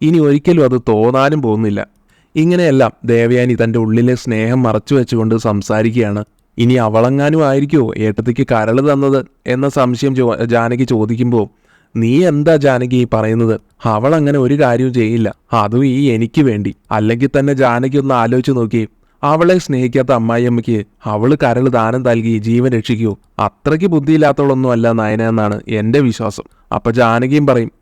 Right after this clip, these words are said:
"ആ അതെ ഏട്ടത്തി, അവൾ ഒരിക്കലും ഏട്ടത്തിക്ക് വേണ്ടി അങ്ങനെ ഒരു കാര്യമൊന്നും ചെയ്യില്ല.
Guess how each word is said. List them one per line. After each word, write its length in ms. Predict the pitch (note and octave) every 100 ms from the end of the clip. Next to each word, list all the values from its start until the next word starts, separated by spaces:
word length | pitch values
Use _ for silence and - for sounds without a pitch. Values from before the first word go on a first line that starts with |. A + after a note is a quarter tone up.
| -
"ആ 80 | A2 A2 G#2 G#2+
അതെ 180 | G#2 B2 B2+
ഏട്ടത്തി, 380 | A2+ A2 A2 - _ _ -
അവൾ 320 | A2+ B2 F#3+
ഒരിക്കലും 300 | E3+ D#3+ E3+
ഏട്ടത്തിക്ക് 400 | C#3+ C#3+ C#3 C#3+
വേണ്ടി 240 | C#3+ C3
അങ്ങനെ 280 | B2+ A#2 A#2+
ഒരു 160 | B2 A#2+
കാര്യമൊന്നും 440 | A2+ A2 A#2 A#2
ചെയ്യില്ല. 400 | A2 G#2 G#2+ G2